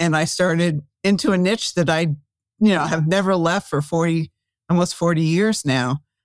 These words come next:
And it has branched out, of course, but I mean, that was really the start of it. I'm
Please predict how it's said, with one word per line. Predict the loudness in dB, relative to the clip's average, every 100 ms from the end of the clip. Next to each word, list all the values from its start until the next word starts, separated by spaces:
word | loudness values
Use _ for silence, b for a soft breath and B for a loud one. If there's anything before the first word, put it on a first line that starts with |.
| _
And | -4 -2
it | 0
has | 0 -2
branched | -2 -2 -2 -2
out, | -2 0 -2
of | -2
course, | -2 0 0 -4
but | -2 0 0
I | 0
mean, | 0
that | 0 -2
was | -4 -2
really | 0 0
the | -2
start | -2 0 0
of | 0
it. | 0 -2 _ _ _ _
I'm | -2 0 0 -2